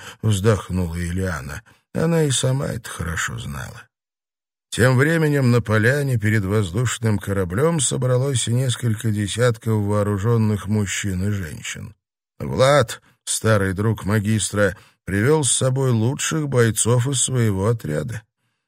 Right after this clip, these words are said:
Они обсуждали, кто отправится в монастырь,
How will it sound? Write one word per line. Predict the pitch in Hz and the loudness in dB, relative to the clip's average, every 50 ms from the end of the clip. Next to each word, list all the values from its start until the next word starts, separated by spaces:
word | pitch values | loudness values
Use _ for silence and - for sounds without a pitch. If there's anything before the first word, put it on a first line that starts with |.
| _ - | _ -6
Они | - 95 107 110 117 | -2 2 4 4 4
обсуждали, | 120 113 - - 110 110 101 92 117 131 131 123 120 110 | 4 4 2 -2 0 0 0 2 2 4 4 4 2 0
кто | - - _ - 113 131 143 139 | -2 -6 _ -2 0 2 2 2
отправится | 127 120 - - - - - 127 131 127 117 110 104 92 - - - 90 | 0 -2 -4 -6 -6 0 2 4 4 4 4 2 0 0 -2 -4 -4 -4
в | 80 80 | -6 -6
монастырь, | 85 78 78 80 80 - - - 104 135 160 165 156 127 | -8 -8 -8 -6 -6 -6 -6 -4 -2 -2 -2 -2 -2 -4